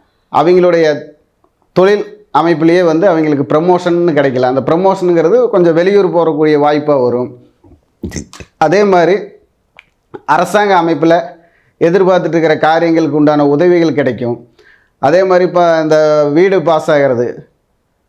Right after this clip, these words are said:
அதாவது அரசாங்கத்தால வீடு கிடைக்கிறதுன்னு சொல்லுவாங்கல்ல, நமக்கு இடம் இருக்கு, வீடு கட்டுறதுக்கு பணம் இல்லைன்னா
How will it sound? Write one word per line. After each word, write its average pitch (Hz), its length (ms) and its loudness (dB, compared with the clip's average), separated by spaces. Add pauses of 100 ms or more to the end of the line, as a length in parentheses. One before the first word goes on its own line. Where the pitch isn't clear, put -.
(100)
அதாவது 160 340 2 (540)
அரசாங்கத்தால 165 640 0
வீடு 170 260 2
கிடைக்கிறதுன்னு 143 540 0
சொல்லுவாங்கல்ல, 120 500 -2 (380)
நமக்கு 139 260 0
இடம் 156 200 2
இருக்கு, 147 260 0
வீடு 160 160 0
கட்டுறதுக்கு 135 420 -2
பணம் 143 180 0
இல்லைன்னா 139 260 0